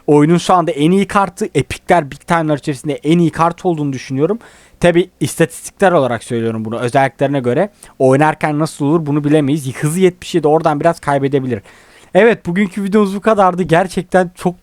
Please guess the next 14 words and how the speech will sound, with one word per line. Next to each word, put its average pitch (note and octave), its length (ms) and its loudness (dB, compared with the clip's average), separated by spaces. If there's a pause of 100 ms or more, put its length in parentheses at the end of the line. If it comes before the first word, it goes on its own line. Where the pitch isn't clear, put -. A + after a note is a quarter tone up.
(180)
en-, C3+ 280 2
enteresan D3+ 600 0
bir D#3 120 -6
video B2 260 -2
oldu. C3+ 200 0
Bir D#3 60 2
an D#3 140 4
önce C#3+ 180 0
yayınlamak C#3 440 2
istiyorum. D3 400 -2 (500)
Başka D3+ 360 2
videoda F3+ 240 0
görüşünceye F3 440 0
kadar F3+ 300 0